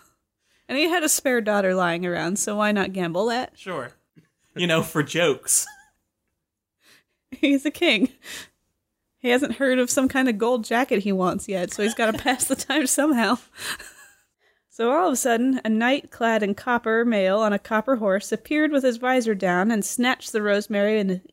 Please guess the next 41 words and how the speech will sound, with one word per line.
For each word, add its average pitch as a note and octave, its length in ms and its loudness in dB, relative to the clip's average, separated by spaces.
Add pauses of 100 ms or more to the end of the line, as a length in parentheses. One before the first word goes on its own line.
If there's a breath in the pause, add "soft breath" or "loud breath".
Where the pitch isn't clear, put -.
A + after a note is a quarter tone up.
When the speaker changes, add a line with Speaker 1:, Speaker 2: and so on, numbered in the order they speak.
(160)
Speaker 1:
in G3 140 -4
an F#3+ 160 0
easy A3+ 260 0
jump G3+ 400 -2
and F#3+ 160 -2
then F#3+ 80 0
quickly G#3 380 -6
disappeared. G3 560 -8 (220)
Two F#4 140 -2
brothers A#3 380 0
go G3+ 180 0
home G#3 300 -2
and A#3+ 100 -2
they G3 80 -2
tell G#3 320 -2
Cinder A3+ 320 0
Jack G#3+ 340 -2
what A3 120 2
had G3 120 0
happened, G3+ 360 -4 (260)
and A#3 140 -4
he A#3+ 40 2
said A#3+ 320 0
he F4 140 0
saw A3+ 240 0
it F#3+ 60 -2
much G#3 240 -2
better G#3+ 240 2
from A3+ 200 -4
where B3+ 140 0
he F4 180 0
was, F#3+ 360 2
and G#3 180 -2
they G#3 80 2
asked A3 220 0
where A3 100 -4
he B3 140 0
was, G3+ 280 2
and A#3 60 -2
he G#3 60 -2
said, G#3 340 0